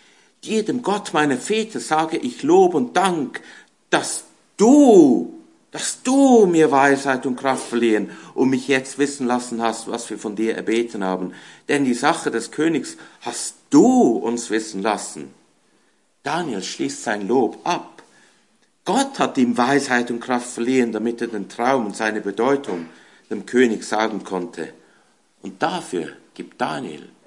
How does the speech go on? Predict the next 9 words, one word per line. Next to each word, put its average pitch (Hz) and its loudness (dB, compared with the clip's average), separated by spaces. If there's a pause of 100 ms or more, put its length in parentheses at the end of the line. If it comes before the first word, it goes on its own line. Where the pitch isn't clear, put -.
dem - -12
Gott 139 -8
des - -16
Himmels, 104 -12 (460)
allen 104 -6
Lob 101 -2 (440)
und - -16
allen 90 -8
Dank. - -18